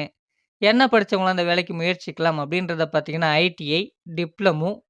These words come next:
பி இ மற்றும் பி காம் முடிச்சவங்க அந்த வேலைக்கு நீங்க முயற்சிக்கலாம். என்ன டிபார்ட்மெண்ட் முடிச்சவங்க அந்த வேலைக்கு தேவைப்படுது அப்படின்றத பார்க்கும்போது, மெக்கானிக்கல், ட்ரிபிள் இ, எலக்ட்ரானிக்ஸ், ஆட்டோமொபைல் முடிச்சவங்க இந்த வேலைக்கு நீங்க முயற்சிக்கலாம் அப்படின்றத கொடுத்திருக்காங்க. என்னென்ன வேலைகளுக்கான ஆட்கள் எடுக்கப்படுது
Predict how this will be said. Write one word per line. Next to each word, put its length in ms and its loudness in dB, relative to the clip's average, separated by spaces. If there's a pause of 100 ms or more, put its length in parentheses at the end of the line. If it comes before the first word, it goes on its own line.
பி 180 -4
இ 160 0
மற்றும் 320 -4
பி 120 -2
காம் 260 0
முடிச்சவங்க 360 -6
அந்த 100 -2
வேலைக்கு 280 0
நீங்க 180 -6
முயற்சிக்கலாம். 760 -6 (240)
என்ன 300 2
டிபார்ட்மெண்ட் 560 2
முடிச்சவங்க 340 -2
அந்த 100 0
வேலைக்கு 300 0
தேவைப்படுது 600 2
அப்படின்றத 500 0
பார்க்கும்போது, 600 0
மெக்கானிக்கல், 800 -2 (100)
ட்ரிபிள் 400 -4
இ, 120 -2 (220)
எலக்ட்ரானிக்ஸ், 800 -2 (180)
ஆட்டோமொபைல் 600 2
முடிச்சவங்க 400 -4
இந்த 100 -2
வேலைக்கு 300 0
நீங்க 160 -4
முயற்சிக்கலாம் 760 -2
அப்படின்றத 480 -4
கொடுத்திருக்காங்க. 680 -4 (320)
என்னென்ன 400 4
வேலைகளுக்கான 600 4
ஆட்கள் 300 0
எடுக்கப்படுது 540 0